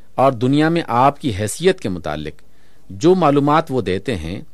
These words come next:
وہ کہاں تک لگتی ہوئی ہیں۔ ان کے خلاف کوئی عملی ثبوت تو نہیں ہے، اور ان کے مطابق جو رویہ دنیا میں اختیار کیا گیا،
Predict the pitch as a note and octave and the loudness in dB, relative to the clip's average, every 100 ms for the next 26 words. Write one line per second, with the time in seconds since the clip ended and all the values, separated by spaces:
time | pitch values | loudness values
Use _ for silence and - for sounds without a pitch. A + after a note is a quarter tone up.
0 | - - - B2+ C3+ A#2+ A2 D#3 D#3+ D3 | -16 -16 -4 0 0 0 0 0 2 -2
1 | G2+ G#2+ - - G2+ F2 C2+ - - - | -2 -4 -4 -6 -6 -6 -10 -14 -16 -18
2 | - - - - - - C#3 D3+ - C3+ | -18 -18 -18 -18 -10 -2 0 0 0 2
3 | C#3+ - B2 A2+ C3+ C3 G2 G#2+ C3 C#3+ | 2 2 0 2 0 -2 -4 -4 -4 -4
4 | B2+ E3+ A2+ - - - - - - - | -4 -4 -6 -10 -14 -16 -16 -18 -12 0
5 | C3 D#3 D3 B2 A2+ A2+ C3+ D3+ A2+ A#2+ | 2 2 2 0 2 2 2 2 0 0
6 | G#2 A2+ B2+ G#2+ G2+ A2 A2 F#2 - E2+ | 0 0 0 0 -2 -2 -2 -4 -4 -6
7 | E2 - D#2 D2 D2+ | -6 -8 -8 -6 -8